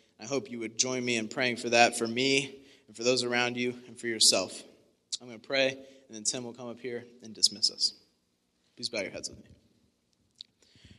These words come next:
Dear Heavenly Father, I pray for the people here that do not know God, that do not know your Son, that aren't living their lives sold out for Jesus.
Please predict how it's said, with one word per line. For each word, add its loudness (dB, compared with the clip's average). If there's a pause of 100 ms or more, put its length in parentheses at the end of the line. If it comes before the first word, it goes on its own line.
(140)
Dear 4
Heavenly 8
Father, 12 (3000)
I -20
pray -4
for -4
the -10
people -8
here -2
that -2 (460)
do -12
not 4
know -4
God, -6 (760)
that -20
do -14
not -4
know -8
your -8
Son, 4 (1500)
that -8
aren't -4
living -4
their -4
lives 2
sold 6
out -4
for -8
Jesus. -10